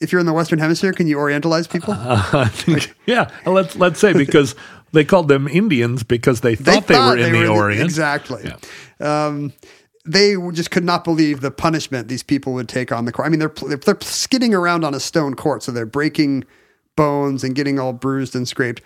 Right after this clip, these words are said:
Speaker 1: Plus, they've got this giant ball flying at their heads, which they're just trying to whack with a, with a leather girdle.
Speaker 2: But surely someone must have initially thrown the ball with their hands or kicked it with their feet.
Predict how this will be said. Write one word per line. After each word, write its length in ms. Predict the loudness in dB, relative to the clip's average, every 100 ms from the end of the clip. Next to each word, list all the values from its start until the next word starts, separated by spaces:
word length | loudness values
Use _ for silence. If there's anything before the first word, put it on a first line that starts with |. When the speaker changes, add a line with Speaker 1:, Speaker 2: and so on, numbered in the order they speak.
| _
Speaker 1:
Plus, 160 | -4 0
they've 160 | 0
got 140 | -2 -4
this 160 | -8
giant 580 | -10 -6 -2 0 -2 -4
ball 240 | -4 -2 -2
flying 360 | -2 -2 -2
at 120 | -6
their 160 | -6 -8
heads, 480 | -2 -2 -2 -6 -16 _ _ _ _
which 200 | -6 -2
they're 160 | 0 0
just 200 | -2 -4
trying 180 | -2 -2
to 80 | -4
whack 460 | -2 -2 -2 -2
with 160 | -4 -2
a, 340 | -4 -6 -10 -14 _ _ _ _ _ _
with 180 | -10 -4
a 40 |
leather 340 | -2 -2 -2 -6
girdle. 440 | 0 2 2 -2 -14 -20 0
Speaker 2:
But 140 | 0
surely 720 | 0 -4 -4 -2 0 2 0 -2
someone 440 | 2 2 4 2
must 260 | 2 2 0
have 200 | -2 -2 _
initially 800 | -4 0 2 2 2 0 2 -2
thrown 680 | -6 -4 0 2 2 2 0
the 80 |
ball 280 | 0 0 0
with 160 | -4 -4
their 180 | -4 -4
hands 480 | -2 -2 -2 -4
or 180 | -6 -8
kicked 320 | -6 -6 -4
it 60 | -6
with 160 | -8 -10
their 140 | -12
feet. 360 | -12 -14 -16